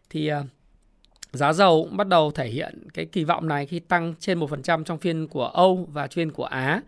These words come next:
Thì điều, đây là một điều rất là tốt. Chúng ta hãy cùng đợi xem sao nhá. Và những cái đánh giá của tôi một cách rất là nhanh, cũng như,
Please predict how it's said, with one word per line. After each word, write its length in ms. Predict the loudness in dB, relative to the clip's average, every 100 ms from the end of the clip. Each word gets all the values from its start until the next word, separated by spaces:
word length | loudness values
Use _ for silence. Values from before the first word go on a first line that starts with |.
| -16 _ _ _
Thì 160 | -8 -8
điều, 320 | -2 4 4
đây 200 | 6 4
là 80 | 4
một 100 | 0
điều 260 | 0 0 0
rất 120 | -2
là 80 | 0
tốt. 340 | 2 2 0 _ _ -12
Chúng 140 | 0
ta 120 | 2
hãy 80 | 2
cùng 240 | 0 0 4
đợi 340 | 2 0 -6
xem 180 | -2 2
sao 200 | 4 6
nhá. 160 | 6 4 -6 -20 _
Và 540 | 0 2 4 2 0 -4 -10 -20 -20 -20 _ -2
những 240 | 0 2
cái 120 | 0 2
đánh 160 | 4
giá 380 | 6 6 6 2 -2
của 120 | -2
tôi 440 | 4 6 6 4 -2 _ _ _
một 120 | -2
cách 160 | 0 -2 2
rất 160 | 2 2 _ _ _ _ _ -6
là 400 | 0 0 0 -2
nhanh, 320 | 2 2 2 -6 _ _ _ _
cũng 160 | -2 2
như, 280 | 4 2